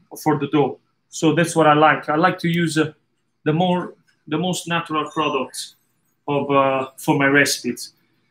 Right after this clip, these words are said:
So guys, the dough is ready. So now pay attention. We're gonna leave it at, uh, here at room temperature for about, uh, thirty, about thirty minutes. Usually one hour is the best,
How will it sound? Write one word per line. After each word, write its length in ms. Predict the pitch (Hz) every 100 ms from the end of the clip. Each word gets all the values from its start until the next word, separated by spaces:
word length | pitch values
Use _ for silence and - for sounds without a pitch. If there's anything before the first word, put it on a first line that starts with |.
| _ _ _ _ _
So 220 | - 226 220
guys, 480 | 240 190 - - - - 147
the 140 | 175
dough 340 | 214 240 233 202
is 220 | 185 165
ready. 420 | 202 208 226 214
So 200 | - 196
now 280 | 208 226 202
pay 120 | 233
attention. 380 | - 226 202 196
We're 140 | 185
gonna 160 | 214 214
leave 160 | 220
it 60 | 196
at, 200 | 175 -
uh, 280 | 190 180 - _ _ _ _ -
here 420 | 202 240 247 - _ _ _ -
at 140 | 156
room 140 | - -
temperature 480 | 220 202 208 214 202
for 160 | 208
about, 520 | 202 202 190 190 185
uh, 200 | 202 190 - _ _
thirty, 480 | 208 208 180 175 - _ _
about 360 | 180 185 196 -
thirty 220 | 208 196
minutes. 380 | 190 175 147 -
Usually 480 | 220 233 214 180 - -
one 260 | 175 190
hour 240 | 190 185 175
is 160 | 156
the 120 | - 156
best, 500 | 170 143 - -